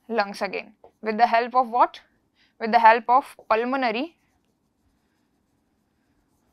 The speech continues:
pulmonary हमारी रहेगी आर्टरी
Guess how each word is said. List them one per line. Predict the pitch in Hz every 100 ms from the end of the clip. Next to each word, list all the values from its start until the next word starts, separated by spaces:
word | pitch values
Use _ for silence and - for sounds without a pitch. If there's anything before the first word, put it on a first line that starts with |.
| _ _ _ _ _ _ -
pulmonary | 240 240 247 233 262
हमारी | 240 220 220
रहेगी | 214 220 302 -
आर्टरी | 208 196 - -